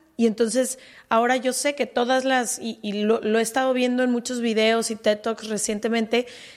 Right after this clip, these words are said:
que todas las nuevas generaciones aspiran a eso. Como, ¿yo qué quiero ser? Yo quiero ser influencer, porque siento que era lo que nos pasaba a nosotras con los cel-, las celebridades cuando éramos más niñas. Como que ves este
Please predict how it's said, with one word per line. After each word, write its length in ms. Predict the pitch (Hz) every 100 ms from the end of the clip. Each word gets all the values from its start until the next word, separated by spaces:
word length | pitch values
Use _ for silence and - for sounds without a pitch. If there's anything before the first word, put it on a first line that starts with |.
| _
que 120 | -
todas 300 | 214 247 254 294
las 140 | 254
nuevas 240 | 247 254
generaciones 680 | - 240 226 208 - 226 233
aspiran 420 | 214 - 233 254 233
a 100 | 226
eso. 340 | 294 - -
Como, 220 | 220 214 208
¿yo 220 | 214 233
qué 120 | 262
quiero 220 | 269 262
ser? 160 | 262 262
Yo 140 | 214
quiero 180 | 220 220
ser 160 | 220 220
influencer, 580 | 214 220 240 262 214
porque 340 | - 202 214 208 - - - - _ _
siento 260 | - 233
que 80 | 262
era 80 | 262
lo 80 | 254
que 80 | 247
nos 120 | 220
pasaba 280 | 226 208 233
a 40 |
nosotras 400 | 233 220 233 220
con 120 | 240
los 160 | 220 214
cel-, 140 | 202 -
las 180 | 196 196
celebridades 580 | 202 196 196 208 214
cuando 220 | - 214 214
éramos 240 | 214 196
más 200 | 202 196
niñas. 380 | 220 269 233 202
Como 240 | 233 214 208
que 100 | 214
ves 380 | 196 247 254
este 400 | 277 269 - 269